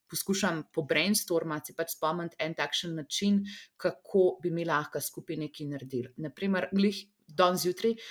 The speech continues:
sem imela na telefonu eno punco, ki je bila na meetupu, mi je bila zelo všeč, zaradi tega, ker se je ona javila, da nas bo slikala, in ona mi je,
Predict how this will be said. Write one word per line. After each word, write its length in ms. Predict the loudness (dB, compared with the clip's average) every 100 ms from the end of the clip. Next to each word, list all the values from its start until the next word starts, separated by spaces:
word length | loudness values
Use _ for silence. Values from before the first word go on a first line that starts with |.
| -18
sem 200 | -10 -4
imela 160 | -2 0
na 80 | -2
telefonu 460 | -2 -4 -2 -4 -2
eno 220 | -2 -4
punco, 460 | -2 0 0 2 0
ki 140 | 2 0
je 60 |
bila 140 | 0 0
na 100 | 0
meetupu, 520 | -2 0 0 2 4 6
mi 140 | 4 0
je 60 |
bila 160 | 0 0
zelo 260 | 0 0 0
všeč, 340 | -2 -2 -2
zaradi 220 | -2 -2 -2
tega, 160 | -2
ker 140 | -4 -4
se 120 | -2
je 60 |
ona 200 | -2 -2
javila, 440 | -2 -2 -2 0 0
da 140 | 0 -2
nas 200 | -6 -8
bo 80 | -10
slikala, 480 | -8 -2 2 2 2 -4 -18 -8
in 260 | -2 -2 0
ona 260 | 0 2
mi 160 | 2 2
je, 160 | 0